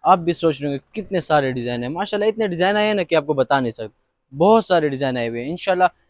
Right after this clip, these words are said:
इसके बाद जो वीडियो बनेगी उसमें इससे भी ज़्यादा प्यारे डिज़ाइन होंगे। बहुत ही प्यारे प्यारे डिजाइनिंग मेरे पास है। छोटा डिज़ाइन बनाइए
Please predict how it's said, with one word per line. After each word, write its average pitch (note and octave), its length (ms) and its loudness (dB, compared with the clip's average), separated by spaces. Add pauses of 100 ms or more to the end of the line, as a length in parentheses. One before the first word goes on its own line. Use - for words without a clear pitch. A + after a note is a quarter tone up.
(120)
इसके A3 240 4
बाद G3+ 160 6
जो G#3 120 2
वीडियो G#3 220 6
बनेगी G3 300 0
उसमें G3+ 380 -8
इससे G#3 240 0
भी D#3+ 80 2
ज़्यादा C#3+ 220 4
प्यारे C3 280 0
डिज़ाइन A#2+ 300 -8
होंगे। A#2 160 -10
बहुत F#3+ 420 -4
ही F#3 40 -12
प्यारे D#3 240 0
प्यारे C#3 220 -2
डिजाइनिंग C3 340 -6
मेरे A#2+ 120 -4
पास A#2 260 -8
है। A#2 100 -14 (120)
छोटा D#3+ 220 -2
डिज़ाइन D3 300 -4
बनाइए C#3+ 320 -4